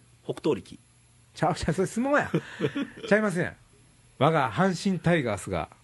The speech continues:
Speaker 1: あーね。
Speaker 2: まあ、レイさん予想当たってましたよね。
Speaker 1: まあ、順位予想四位やったからね。
Speaker 2: そんな。
Speaker 1: まあ、それはまた、あのー、後の、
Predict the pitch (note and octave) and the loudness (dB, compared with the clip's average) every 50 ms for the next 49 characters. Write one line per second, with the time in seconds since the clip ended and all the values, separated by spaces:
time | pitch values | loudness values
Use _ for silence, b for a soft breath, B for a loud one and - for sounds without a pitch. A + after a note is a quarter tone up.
0 | _ - G2+ G2 G2 F#2 F2+ F2 F2 E2+ D2+ D#2+ G2 A#2+ C#3+ C#3 A2+ F2+ - _ | _ -16 -12 -12 -10 -10 -12 -12 -14 -16 -16 -14 -12 -12 -10 -10 -12 -14 -16 _
1 | _ _ - D3 D#3+ G#3 B3 F#3+ D3+ C3+ B2 B2+ A#2+ D3 - E3+ C3 - D3 D3 | _ _ 2 4 4 4 4 4 2 -2 -4 -6 -8 -4 -2 -2 0 2 2 2
2 | - F3+ E3+ D#3+ C3 A#2+ A#2 C3+ C#3+ D#3 D#3+ D3 C#3+ C3+ A#2 A#2 G2+ A2 A#2+ A#2 | 2 2 2 0 0 -2 -2 0 2 4 4 4 2 2 2 2 2 2 2 0
3 | F2 - - F3+ D3 - F#2+ - F2 - C#3+ - F2 A#2 D#3 D#3 - - - b | 0 0 2 4 4 2 2 -2 -8 -8 -6 -6 -4 -2 -2 -4 -4 -8 -14 b
4 | b b b b b b b b b b b b b b _ _ _ - - - | b b b b b b b b b b b b b b _ _ _ -20 -20 -20
5 | - - - - - - G1+ G1+ G1+ - - - - G3 F#3 - A#3 B3+ C4+ C4 | -20 -18 -18 -18 -18 -18 -20 -20 -20 -20 -20 -8 -4 -4 -2 0 0 0 0 0
6 | C4 B3+ B3 - A3+ A3+ A#3 A#3 A#3 A#3 A3+ G#3+ G#3+ G3+ G3+ G3 - - - - | 0 0 0 2 0 2 0 0 0 0 0 0 0 0 -2 -4 -6 -8 -8 -8
7 | C4+ - - F#3 C#3+ G#2+ F2+ - | -4 -2 -2 -2 -2 -2 -4 -6